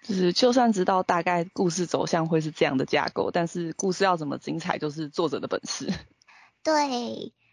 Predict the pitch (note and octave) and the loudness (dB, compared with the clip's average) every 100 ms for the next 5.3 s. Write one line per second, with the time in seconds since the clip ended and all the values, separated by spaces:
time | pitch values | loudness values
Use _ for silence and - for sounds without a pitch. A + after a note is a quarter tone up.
0 | _ E4+ F4+ F#4+ D#4 A3 G#3+ A3 A3+ A3 | _ -4 0 4 4 4 4 4 4 2
1 | G3 G3+ A3 A3 G#3 F#3+ G#3+ G3+ E3+ D3 | 0 2 2 2 0 0 0 0 0 -2
2 | - A3 F3+ F3 F#3+ F#3 F3 F3+ F3+ F3 | -4 0 2 2 2 2 -2 0 0 0
3 | E3 F#3 D#3+ G2+ - - - A#3+ B3 A3 | 2 0 0 -6 -8 -8 -2 2 2 2
4 | F#3+ F#3 F3+ F3+ F3+ G3 D#3+ - F3 - | 0 -2 0 0 0 0 -2 -2 -4 0
5 | F#3+ E3 | 0 0